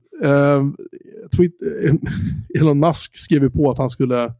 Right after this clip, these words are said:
i april skrev han på att han skulle köpa Twitter och så gav han ju ett bud och så, så där, signade på. Och sen började han bråka om priset.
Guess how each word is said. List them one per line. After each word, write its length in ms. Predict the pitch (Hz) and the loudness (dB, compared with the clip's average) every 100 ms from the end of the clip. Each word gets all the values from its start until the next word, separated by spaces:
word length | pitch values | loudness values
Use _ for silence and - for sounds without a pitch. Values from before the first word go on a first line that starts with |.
| _ _ _ _ _ _ _ _ | _ _ _ _ _ _ _ _
i 160 | - 139 | -2 0
april 320 | 131 151 127 | 2 2 0
skrev 200 | 117 143 | -2 -4
han 140 | 127 120 | -2 -2
på 80 | |
att 60 | 123 | -6
han 100 | 120 | -8
skulle 160 | - 123 | -12 -8
köpa 240 | 131 127 | -8 -8
Twitter 300 | 131 120 - | -8 -8 -10
och 80 | - | -10
så 100 | 127 | -10
gav 300 | - 131 123 | -8 -6 -6
han 100 | 123 | -6
ju 80 | 117 | -6
ett 120 | 107 | 2
bud 340 | 220 226 190 | 4 4 -2
och 80 | 147 | -6
så, 240 | - 127 127 | -4 -8 -8
så 180 | - 139 | -12 -10
där, 140 | - | -10
signade 320 | - 123 117 113 | -6 -6 -6 -10
på. 100 | 117 | -6
Och 80 | |
sen 140 | - 156 | 0 4
började 180 | 160 139 | 4 4
han 200 | 131 127 | 2 0
bråka 260 | 131 123 | -2 -2
om 80 | 117 | -4
priset. 340 | 139 127 107 | 0 -2 -4